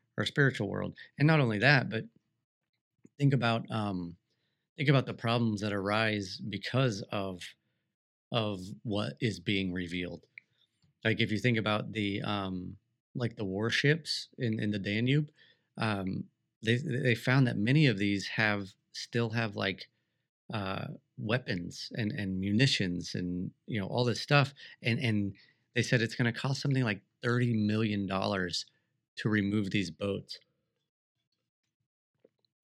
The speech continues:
You know, so who, who's gonna pay for <laughs> that? Like,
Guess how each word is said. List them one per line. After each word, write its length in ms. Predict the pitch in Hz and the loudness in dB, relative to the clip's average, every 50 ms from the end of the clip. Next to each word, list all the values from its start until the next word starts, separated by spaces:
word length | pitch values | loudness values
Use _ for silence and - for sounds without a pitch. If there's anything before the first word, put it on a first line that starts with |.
| _ | _
You 160 | - 151 147 127 | 2 4 4 4
know, 160 | 117 113 113 | 4 2 -2
so 200 | 123 - - 123 | -2 2 2 4
who, 240 | 110 113 135 143 139 - - | 4 4 4 2 2 -2 2
who's 200 | - 143 139 139 | 2 4 4 4
gonna 180 | - 147 123 113 | 2 0 0 0
pay 280 | - - 120 123 131 | 0 0 2 2 2
for 160 | 127 - 123 | 4 2 0
<laughs> 20 | 104 | 2
that? 360 | - 117 104 - - - - - - _ _ _ _ | 2 0 0 -2 -6 -12 -16 -18 -20 _ _ _ _
Like, 240 | - 127 110 98 - | -6 -4 -4 -4 -6